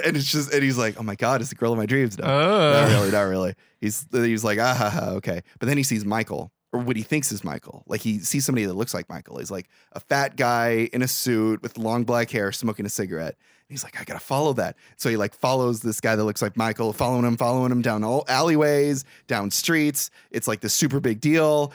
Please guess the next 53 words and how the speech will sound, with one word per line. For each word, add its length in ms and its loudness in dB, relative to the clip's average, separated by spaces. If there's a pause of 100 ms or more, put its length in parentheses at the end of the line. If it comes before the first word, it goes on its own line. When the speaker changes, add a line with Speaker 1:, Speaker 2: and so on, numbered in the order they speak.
(160)
Speaker 1:
He's 100 -12
following 260 4
him, 60 4
he's 100 2
following 280 2
him, 60 -2
following 420 2
him. 40 -2 (220)
And 220 2
then 80 4
he 60 2
sees 200 0
him 80 2
down 160 4
a 60 2
hall-, 280 4
uh, 160 2
alleyway, 340 4
and 60 2
he 60 4
runs 140 2
down 140 2
the 100 2
alleyway, 460 2
and 100 2
then 80 0
he 60 0
smacks 440 2
into 160 2
Dorothy. 560 -2 (580)
'Cause 140 -4
Dorothy 320 2
was 140 0
also 580 0
apparently 380 -2
looking 320 -4
for 180 -4
Michael 400 -4
and 220 -6
thought 260 -4
that 100 -16
she 140 -2
saw 160 -2
Michael 300 -4
too. 180 -2
And 100 -4
then 80 0
Speaker 2:
Oh. 100 2
Speaker 1:
they 40 4
ran 120 4
into 180 0
each 120 -6
other. 280 -6